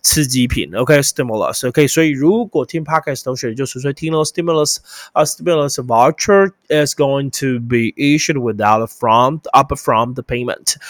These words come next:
啊，不用预付金、预付款哦，也不，就不是之前的五倍券哦，是直接给你五千块哦，哈。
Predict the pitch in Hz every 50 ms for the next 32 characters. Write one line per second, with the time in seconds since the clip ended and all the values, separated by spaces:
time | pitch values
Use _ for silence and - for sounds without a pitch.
0 | - - - - 131 127 151 147 156 151 143 - 170 170 156 135 - - - 170
1 | 151 135 120 - - - 160 156 156 151 - 185 180 156 - - 190 180 - -
2 | 143 120 120 123 127 131 135 139 110 98 98 120 - 131 - 160 135 131 131 131
3 | 120 - 151 139 - - 147 - 139 123 120 120 - - 113 110 95 - - 151
4 | 143 117 110 - - 165 151 139 127 123 117 120 - - - - - - - -
5 | 127 120 - 120 107 - 131 127 127 120 113 117 117 110 104 90 87 - - -
6 | 107 101 104 98 - 117 107 107 98 90 92 95 135 135 -